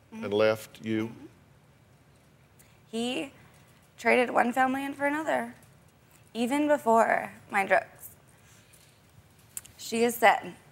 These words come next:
Speaker 1: "I am jealous of you and your father's relationship because me and my dad weren't close growing up." This was when I was, like, fourteen. No drugs. Okay. So we were close, like, I was the only girl. We have a different, we're gonna have a different relationship than him and my brothers.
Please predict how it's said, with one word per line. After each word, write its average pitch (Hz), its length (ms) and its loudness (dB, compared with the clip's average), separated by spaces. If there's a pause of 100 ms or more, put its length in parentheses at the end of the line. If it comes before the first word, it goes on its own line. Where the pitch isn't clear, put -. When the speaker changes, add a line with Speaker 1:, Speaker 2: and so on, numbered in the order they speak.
(1000)
Speaker 1:
"I 196 100 6
am 214 160 2
jealous 202 580 4
of 185 140 0
you 190 160 -6
and 226 120 -4
your 226 100 2
father's 233 400 2
relationship 214 600 0
because 190 220 -2
me 185 240 -6
and 220 100 -6
my 208 140 4
dad 185 300 4
weren't - 180 -4
close 202 300 -2
growing 165 300 0
up." - 40 -20 (1000)
This 220 180 0
was 294 160 -2
when 294 100 4
I 262 80 6
was, - 120 -10
like, 233 160 2
fourteen. - 480 -2 (680)
No 226 160 4
drugs. - 440 2 (1600)
Okay. 196 500 -2 (2000)
So - 220 -2
we 247 100 0
were 254 80 0
close, 240 380 -2
like, 214 200 -2
I - 60 8
was 202 120 0
the 190 60 6
only 202 140 0
girl. 190 240 2
We 233 80 0
have 214 140 4
a - 20 0
different, 233 420 -2
we're 226 140 2
gonna 254 240 2
have 311 200 0
a 285 40 2
different 247 320 0
relationship 240 560 -4
than 202 220 -2
him 214 180 0
and 202 80 2
my 185 140 4
brothers. - 500 0